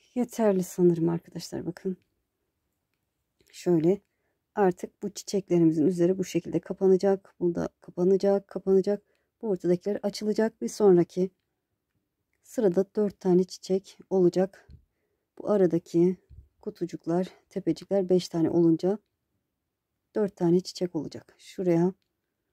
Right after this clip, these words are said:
e, bir tanesi, bir, bir tanesi buraya, iki, üç, dört. Bu şekilde devam ediyor. Böyle. Evet,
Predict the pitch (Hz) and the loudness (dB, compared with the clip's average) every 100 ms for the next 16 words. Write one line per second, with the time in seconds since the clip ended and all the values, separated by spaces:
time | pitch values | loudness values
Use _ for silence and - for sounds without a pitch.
0 | _ _ _ _ 175 170 - 202 190 180 | _ _ _ _ -4 -4 -2 2 2 0
1 | - 190 185 190 185 - - 185 165 - | 0 2 2 0 -2 -20 -4 0 0 -2
2 | 170 185 190 175 - 170 147 180 196 208 | -2 0 0 -4 -4 -4 -2 -4 -4 -8
3 | - - - _ _ _ _ _ _ 180 | -18 -20 -20 _ _ _ _ _ _ -2
4 | 160 - - - - _ _ _ _ _ | -2 -8 -20 -20 -20 _ _ _ _ _
5 | _ _ _ _ _ - 269 208 180 175 | _ _ _ _ _ -8 -2 0 2 2
6 | 175 165 165 160 160 185 233 _ _ 185 | 2 0 2 0 0 -4 -4 _ _ -6
7 | 170 170 196 _ _ _ _ _ _ _ | -2 -2 -4 _ _ _ _ _ _ _
8 | _ _ _ _ _ _ _ _ 208 180 | _ _ _ _ _ _ _ _ -8 -6
9 | 170 | -6